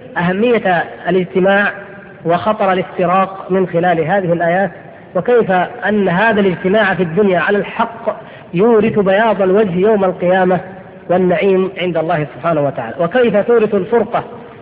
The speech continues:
والبدعة والشذوذ والاختلاف تلك النهاية المخزية بين يدي الله سبحانه وتعالى،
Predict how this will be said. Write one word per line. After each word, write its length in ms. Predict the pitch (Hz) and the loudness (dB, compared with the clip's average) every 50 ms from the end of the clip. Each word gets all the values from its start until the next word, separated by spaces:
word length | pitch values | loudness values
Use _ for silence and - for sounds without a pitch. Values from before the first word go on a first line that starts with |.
| - - | -8 -2
والبدعة 680 | 160 180 202 190 175 226 220 185 165 156 160 143 170 | 0 0 0 2 2 0 0 0 -2 -4 -4 -2 -2
والشذوذ 480 | 196 185 - - 196 190 233 233 190 | -2 -2 -2 -2 0 0 2 2 4
والاختلاف 640 | 202 220 233 220 208 - - 214 220 226 226 - 165 - - - - - - - - - - - - - | 4 4 4 2 0 -2 0 2 2 4 4 2 0 -2 -6 -14 -16 -16 -16 -18 -18 -20 -20 -10 -2 0
تلك 460 | 214 220 202 208 - 202 196 202 - - - - - - - - - | 2 2 2 2 2 0 2 0 0 -4 -8 -14 -16 -16 -12 -6 -4
النهاية 760 | 170 180 185 170 160 202 208 190 190 185 180 190 180 185 170 - - - - - - - - | -2 0 0 0 2 2 2 2 2 2 2 0 0 0 0 -4 -10 -16 -18 -20 -18 -10 -4
المخزية 840 | 165 160 175 202 196 170 175 170 202 202 185 180 175 - 180 180 175 - - - 165 | 0 2 2 2 2 2 2 2 2 4 2 2 2 0 0 0 0 -2 -6 -6 -2
بين 200 | 170 185 185 170 | -2 0 0 2
يدي 320 | 170 180 175 170 170 170 | 0 0 0 0 0 0
الله 300 | 165 160 180 180 170 160 160 | 0 0 0 0 0 0 -2
سبحانه 340 | 170 147 147 170 180 165 160 | -4 -4 -2 -2 0 2 0
وتعالى، 440 | 160 - 160 156 170 175 175 175 170 | 0 0 0 0 0 2 2 0 0